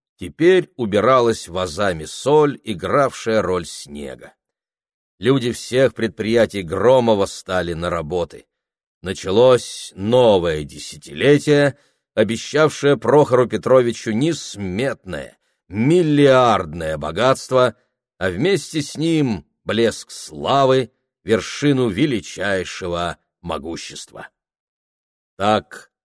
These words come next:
пламенея мыслью, Прохор бросил в огненной запальчивости гордый вызов миру. Но он, видимо, не знал, как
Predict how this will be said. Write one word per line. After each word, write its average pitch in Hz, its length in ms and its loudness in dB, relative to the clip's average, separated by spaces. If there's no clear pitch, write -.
пламенея 92 580 -2
мыслью, 107 720 -4
Прохор 117 480 2
бросил 98 720 0
в 76 100 -8
огненной 95 520 0
запальчивости 110 1160 -6
гордый 117 720 2
вызов 87 720 -8
миру. 85 520 -10
Но 120 180 2
он, 160 140 4
видимо, 143 400 2
не 143 140 2
знал, 110 600 -2
как - 380 -8